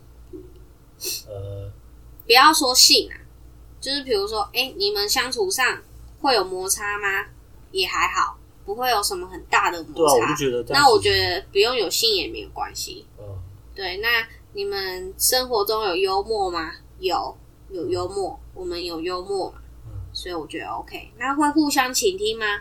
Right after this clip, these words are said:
Speaker 1: 也会，都会。所以我觉得这性这个东西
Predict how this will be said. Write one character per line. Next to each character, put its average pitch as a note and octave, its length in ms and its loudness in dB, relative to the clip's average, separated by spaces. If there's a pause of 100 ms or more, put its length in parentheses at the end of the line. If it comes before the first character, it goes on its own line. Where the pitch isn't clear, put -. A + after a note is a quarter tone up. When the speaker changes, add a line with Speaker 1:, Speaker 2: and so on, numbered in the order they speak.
(360)
Speaker 1:
也 F3+ 140 -2
会， G#3+ 300 0 (640)
都 F#4 160 -4
会。 G4 220 -4 (300)
所 - 180 -6
以 C#4+ 40 0
我 A#3 180 4
觉 A3+ 180 -2
得 G#3 80 0
这 B3 180 -2
性 A#3+ 320 2
这 A#3+ 80 -8
个 G4+ 120 -2
东 F#4 240 -6
西 F4+ 360 -8